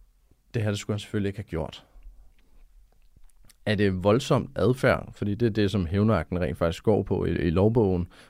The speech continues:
Når vi snakker voldsom adfærd, så skal vi lægge tryk på vold. Og er, er det her sådan et decideret, øh, karaktermord, hvor han, øh, hamrer ham ned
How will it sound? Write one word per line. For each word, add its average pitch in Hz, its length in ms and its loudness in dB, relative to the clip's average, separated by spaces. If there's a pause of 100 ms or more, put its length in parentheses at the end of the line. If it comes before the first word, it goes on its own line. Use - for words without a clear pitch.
Når 98 100 2
vi 85 60 0
snakker 87 280 2
voldsom 92 640 2
adfærd, 98 460 0 (220)
så - 160 -8
skal 107 160 -8
vi 98 60 -4
lægge 85 140 -6
tryk 98 200 -4
på - 120 -8
vold. 90 380 0 (640)
Og 92 260 0
er, - 180 -6
er 92 120 -2
det 110 180 -2
her 104 180 2
sådan 101 300 -2
et - 180 -10
decideret, 95 760 -2 (880)
øh, 90 260 -2 (640)
karaktermord, 87 640 -4
hvor 82 140 -2
han, 87 300 -2
øh, 67 280 -4
hamrer 101 400 -2
ham 98 120 -4
ned 90 220 -2